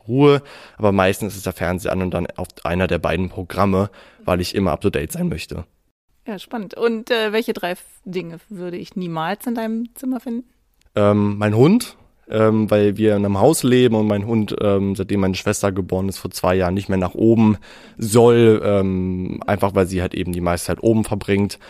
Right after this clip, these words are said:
Speaker 1: und, ähm, da meine Mutter halt eben, da wir einen Hund haben, der sehr, sehr f-, schnell und sehr, sehr viele Haare verliert, da natürlich diesen Schmutz vermeiden möchte.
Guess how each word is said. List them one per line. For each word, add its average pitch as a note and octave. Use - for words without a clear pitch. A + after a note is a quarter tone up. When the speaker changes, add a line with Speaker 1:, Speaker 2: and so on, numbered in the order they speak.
Speaker 1:
und, F#2+
ähm, F#2
da F2
meine E2+
Mutter F2+
halt F2+
eben, F2+
da D#2+
wir D#2+
einen F2+
Hund B2
haben, G2
der F#2
sehr, F#2+
sehr F#2
f-, -
schnell A2+
und A2
sehr, G#2
sehr G2
viele F#2+
Haare A2
verliert, F#2
da G2+
natürlich G2
diesen G2
Schmutz G2+
vermeiden A2+
möchte. A2+